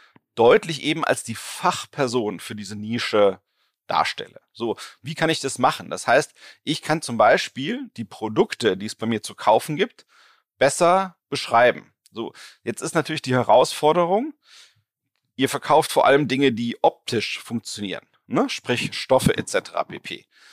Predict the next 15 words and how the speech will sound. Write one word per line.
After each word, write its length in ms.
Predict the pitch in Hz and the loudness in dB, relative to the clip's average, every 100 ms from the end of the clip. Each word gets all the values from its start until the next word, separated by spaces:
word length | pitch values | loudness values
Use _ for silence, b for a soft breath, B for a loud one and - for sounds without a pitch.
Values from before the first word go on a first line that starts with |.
| B B B B | B B B B
Und 220 | 127 123 | -4 0
da, 80 | - | 0
das 220 | 123 131 | 0 -2
heißt, 180 | - 120 | 0 -2
das 120 | 123 | -2
sind 160 | - - | -10 -8
Muster. 640 | 127 131 151 - 98 87 _ _ | -10 -4 -4 -4 -8 -12 _ _
Das 220 | - 104 - | -14 -8 0
heißt, 500 | 120 180 - - - _ _ _ _ _ | 2 2 -2 -14 -20 _ _ _ _ _
das 200 | - 120 | -2 -2
ist 180 | 135 135 | -4 -4
natürlich 720 | 147 - 151 147 151 - - _ _ _ _ | -4 -2 -6 -6 -6 -8 -16 _ _ _ _
jetzt 160 | 127 - | -8 0
erstmal, 520 | 127 - 135 123 120 | 0 2 2 4 2
wenn 380 | 117 107 135 131 | 0 -2 0 -2